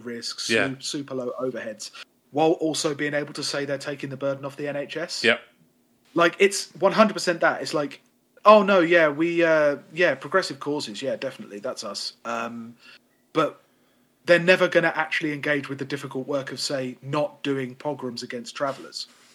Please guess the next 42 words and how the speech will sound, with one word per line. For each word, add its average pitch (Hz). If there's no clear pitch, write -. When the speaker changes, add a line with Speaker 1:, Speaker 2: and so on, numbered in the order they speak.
Speaker 2:
<laughs> -
Yeah, 139
yeah. 135
Speaker 1:
You 185
know? 226
Speaker 2:
Yeah, 127
that 117
would 117
be -
Speaker 1:
Jess 240
Speaker 2:
different. 247
Speaker 1:
Phillips, -
Jess 254
Phillips 220
fucking, 151
um, 139
said, 147
"The 147
bill 170
is 160
full 156
of 139
divisive 165
nonsense, 131
like 131
locking 160
up 165
those 147
who 143
damage 151
statues 127
for 131
far 160
longer 135
than 127
those 131
who 131
attack 127
women." 117
Which, -
you 175
know, 147